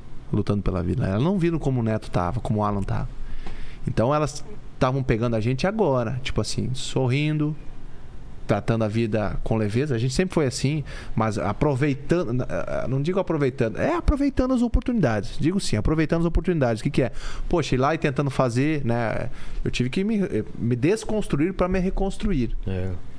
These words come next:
Speaker 1: E a paciência foi gigantesca em tudo isso aí, cara. Então, tipo assim, algumas coisas aconteceram fora do esporte, né, que não foi através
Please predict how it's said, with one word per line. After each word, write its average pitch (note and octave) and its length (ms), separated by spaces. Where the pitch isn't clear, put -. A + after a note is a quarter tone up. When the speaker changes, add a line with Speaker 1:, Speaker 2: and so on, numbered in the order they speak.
Speaker 1:
E A2+ 100
a G#2+ 80
paciência B2 460
foi F3+ 120
gigantesca A3+ 480
em A#3 60
tudo A3 180
isso A3+ 140
aí, D4 160
cara. - 220
Então, B2 140
tipo D3+ 180
assim, D#3 320
algumas F3+ 400
coisas G3 200
aconteceram E3+ 540
fora C#3 320
do B2+ 80
esporte, C3 640
né, G#2+ 280
que - 180
não B2+ 220
foi C3 580
através A2+ 880